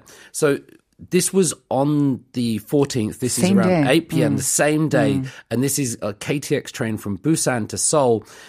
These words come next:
Speaker 1: This time, a man in his thirties <laughs> looking at these men of a certain demographic, um, again captured on video. The children, perhaps kindergarten children
Speaker 2: Mm.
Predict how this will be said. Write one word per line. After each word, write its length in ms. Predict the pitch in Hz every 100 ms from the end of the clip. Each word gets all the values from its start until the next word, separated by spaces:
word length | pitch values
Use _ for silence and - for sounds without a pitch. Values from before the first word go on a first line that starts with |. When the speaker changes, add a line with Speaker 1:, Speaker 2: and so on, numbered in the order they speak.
| -
Speaker 1:
This 160 | 135
time, 240 | - 147 131
a 40 |
man 300 | 123 127 135
in 100 | 131
his 200 | 123 -
thirties 640 | 139 127 117 - - - -
<laughs> 80 | -
looking 420 | 139 123 143 139
at 140 | 123 -
these 260 | 135 117
men 300 | 95 127 104 - - -
of 100 | 95
a 60 | 113
certain 400 | 135 131 123 117
demographic, 800 | 123 117 104 123 120 123 101 - - - -
um, 320 | 123 123 123 110 -
again 480 | 135 123 151 170 175
captured 480 | 170 127 - - 120
on 220 | 113 107
video. 540 | 90 113 104 98 87 90 - - - -
The 20 |
children, 640 | 104 185 180 156 143 131
perhaps 400 | 104 98 139 -
kindergarten 600 | - 190 180 120 104 90 90
children 400 | 104 92 185
Speaker 2:
Mm. 20 | 85